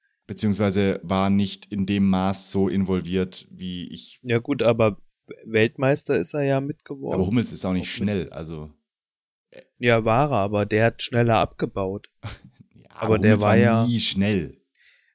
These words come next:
Speaker 2: Ja, aber schon schneller als jetzt. Also,
Speaker 1: Gut,
Speaker 2: okay.
Speaker 1: ich war auch mal schneller als jetzt, aber das ist ja
Speaker 2: Ich nicht. Auf dem
Speaker 1: <laughs>
Speaker 2: Höhepunkt.
Speaker 1: Bis jetzt in der Form des Lebens.
Speaker 2: <laughs> Ja.
Speaker 1: Jonas Bier,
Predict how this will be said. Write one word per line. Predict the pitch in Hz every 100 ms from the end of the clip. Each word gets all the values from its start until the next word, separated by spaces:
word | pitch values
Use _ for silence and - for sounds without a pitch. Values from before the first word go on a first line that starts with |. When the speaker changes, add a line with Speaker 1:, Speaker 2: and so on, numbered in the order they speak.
| _
Speaker 2:
Ja, | - 95 113 127
aber | 127 123
schon | - 131
schneller | - 131 127 139
als | 120 127 -
jetzt. | 139 135 - 110
Also, | 110 113
Speaker 1:
Gut, | 110 113 - -
Speaker 2:
okay. | - 131
Speaker 1:
ich |
war | 107
auch | 90 117
mal | 104
schneller | 98 90 78
als | 80
jetzt, | - 85 - -
aber | 85 85
das | 85
ist | 90
ja | 95 82 82 78 _ _ _ _ _ _ _ _ -
Speaker 2:
Ich | 113 117
nicht. | 123 117
Auf | - - 110 123 -
dem | 120
Speaker 1:
<laughs> | 110
Speaker 2:
Höhepunkt. | 113 110 104 101 -
Speaker 1:
Bis | - 247 - 180
jetzt | 160 151
in | 143
der | 127
Form | 120 - 127
des | 147 -
Lebens. | 139 131 170 - 147 - - - - 226
Speaker 2:
<laughs> | 320 -
Ja. | 208 392 427 453 - - - - - _ _ - _ _ _ - - - -
Speaker 1:
Jonas | 151 143 135
Bier, | 160 117